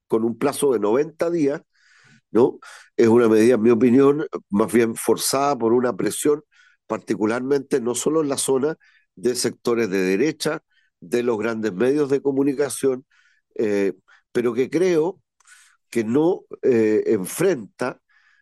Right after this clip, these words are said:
eh, probablemente, sino solo temporal, eh, un problema más de fondo que es, eh, la reforma y, e implementación, eh, y rectificaciones necesarias a una ley de, eh, migraciones,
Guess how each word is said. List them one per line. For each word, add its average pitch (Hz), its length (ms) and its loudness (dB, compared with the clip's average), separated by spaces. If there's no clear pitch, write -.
eh, 101 240 2
probablemente, 123 760 2
sino 110 280 0
solo 139 300 0
temporal, 139 580 -4
eh, 113 260 0
un 120 140 0
problema 127 400 -2
más 135 160 -4
de 143 80 0
fondo 139 400 -4
que 131 340 0
es, - 220 -8
eh, 104 460 -2
la 107 420 -6
reforma 123 840 -2
y, 123 340 0
e 110 60 2
implementación, 107 1000 -4
eh, 98 280 -2
y 165 180 0
rectificaciones 139 960 -2
necesarias 139 760 -2
a 117 80 -2
una 120 220 0
ley 123 260 -2
de, 117 300 -2
eh, 101 280 -2
migraciones, 113 760 -2